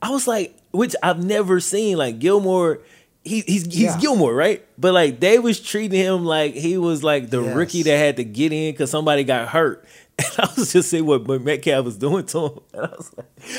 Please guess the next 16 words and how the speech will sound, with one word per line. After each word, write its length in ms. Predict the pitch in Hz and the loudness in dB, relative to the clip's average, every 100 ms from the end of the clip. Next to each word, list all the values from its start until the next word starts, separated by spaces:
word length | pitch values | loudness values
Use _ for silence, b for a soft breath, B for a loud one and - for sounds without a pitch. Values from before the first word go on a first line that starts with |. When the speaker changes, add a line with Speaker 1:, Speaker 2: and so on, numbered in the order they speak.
| 214 - | -10 0
Speaker 1:
I 100 | 214 | 0
was 100 | 175 | 2
like, 140 | 156 151 | 2 4
"Yo, 240 | 123 110 147 | 2 2 4
I've 280 | 170 147 | 4 4
never 280 | 120 139 123 | 2 0 0
seen 240 | 120 131 123 | -4 -4 -4
Speaker 2:
Who's 80 | 104 | -4
Speaker 1:
nothing 140 | - | -4
Speaker 2:
gonna 100 | 220 | -2
be 80 | 180 | 0
Speaker 1:
like 60 | 175 | 0
Speaker 2:
able 80 | 175 | -2
to 60 | |
Speaker 1:
that, 60 | 147 | -4
Speaker 2:
cover 160 | 156 | -6